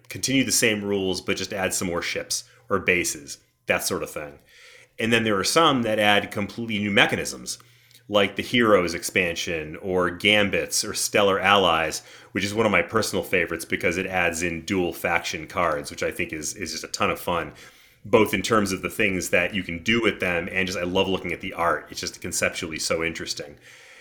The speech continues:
And then there's one or two scenarios, there's a couple of expansions where it completely turns the game on its head.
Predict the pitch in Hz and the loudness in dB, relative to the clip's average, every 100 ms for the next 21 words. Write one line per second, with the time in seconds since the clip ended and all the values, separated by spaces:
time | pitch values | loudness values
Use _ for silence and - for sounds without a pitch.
0 | - - 107 101 117 117 113 107 95 92 | -10 2 4 6 4 4 4 2 2 0
1 | 110 117 107 - 135 151 - 110 92 87 | 0 2 0 0 0 2 2 2 0 2
2 | 87 85 - - - _ - 107 101 147 | 0 0 -4 -12 -20 _ -6 -4 2 2
3 | 165 110 - 101 87 87 90 85 85 - | 2 0 -4 -2 -2 -2 -6 -6 -8 -10
4 | 107 107 101 98 101 - 110 117 113 165 | -4 2 4 4 2 -2 -4 -4 -2 0
5 | 143 - 127 101 101 104 104 101 90 80 | 0 2 0 0 0 4 4 4 0 -2
6 | - 95 80 71 | -2 0 0 -4